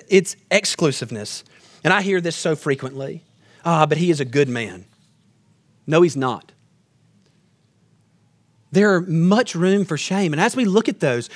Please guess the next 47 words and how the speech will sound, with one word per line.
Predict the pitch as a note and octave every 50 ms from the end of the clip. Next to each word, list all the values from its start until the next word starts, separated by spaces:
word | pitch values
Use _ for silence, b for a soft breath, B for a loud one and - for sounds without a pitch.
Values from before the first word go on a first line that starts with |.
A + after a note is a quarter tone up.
| B B B
who | B G#3 G#3+ G3
perhaps | - F#3+ F3+ E3 G#3+ B3 C4 G3+ -
are | F3 E3 E3
some | D#3+ - - G#3+ G#3 G#3 G3 B B B B B
morally | E3+ F3+ F#3 A3 A#3+ A#3+ A3+ A3 A3+ G#3+
upright | F#3 F3+ F#3 - F#3+ G#3+ G#3 G3+ G#3 G3
and | E3 E3
some | - - G#3 F#3+ F#3+ F3
worldly | D#3 E3+ F#3 G3+ G3+ G3+ F3+
standard, | E3+ - - F#3+ F#3+ G#3 G3 E3+
we | E3+ F3
think | - - G3 A3 G#3
them | - G3+ E3+
good. | C#3+ F3 G3 A3+
And | A3 D#3+
perhaps | F3+ F3 G#3+ D4 D4+ -
it | A3+ G#3+
is | G3 - B B B
that | B G3
the | - G#3+ G#3
entirety | G3 E3+ - - - C#4 D#4 D#4+ - C#4 C4+
of | B3+ G3
the | G#3+
world | G3 G3 G3+ G3+ F3+
would | D#3 C#3 -
stamp | - - - A3 A3+ A#3+ - A3+
on | G#3 G3+ F#3+
their | F3 D#3+
soul, | - - - E3+ D3 C3 C3 -
"Good | - D#3+ F3 F3+ D#3+
man." | D#3+ D3+ D3 C#3 A#2+ A2+ G#2 G2 B B B B
It | B G3+ G3
matters | F3 F3+ F#3 G3 A3+ B3 B3 A3+ E3+ D3+
not | E3+ E3 E3 F3 F3+ E3 C#3 C#3+
in | C#3+
the | C#3+
court | C3+ - - E3 D#3+ F3+ F3
of | C#3+ -
Christ. | - - D#3+ D3 A#2 G2 - - - - B B B B B
If | B D#3+ -
he | G#3+ B3+
is | C#4+ G#3
not | A3 G3+ F3+ -
holy | - - F3+ F#3 G#3+ B3 C4 A#3
and | F#3 E3
without | E3 D#3+ D#3+ C#3+ C#3 C#3
blemish, | B2 D3 D3 D#3+ F3+ G#3+ B3+ C4+ - -